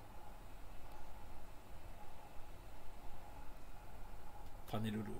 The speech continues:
あ、壊れた。壊れないギリギリのラインで、はい、こんな感じの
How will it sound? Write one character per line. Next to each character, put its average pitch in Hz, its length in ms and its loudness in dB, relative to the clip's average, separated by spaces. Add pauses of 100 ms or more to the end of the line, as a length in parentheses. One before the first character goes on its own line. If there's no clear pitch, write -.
(160)
あ、 117 160 6 (220)
壊 120 160 12
れ 107 80 10
た。 - 100 -2 (2750)
壊 135 140 12
れ 143 100 12
な 127 140 12
い 104 60 8
ギ 104 140 8
リ 123 120 10
ギ 123 140 10
リ 120 120 12
の 110 200 12 (1400)
ラ 120 160 10
イ 110 80 10
ン 98 200 2
で、 147 300 12 (4000)
は 123 60 0
い、 - 160 0
こ 143 120 10
ん 139 40 12
な 135 100 12
感 131 240 12
じ 127 100 12
の 123 300 12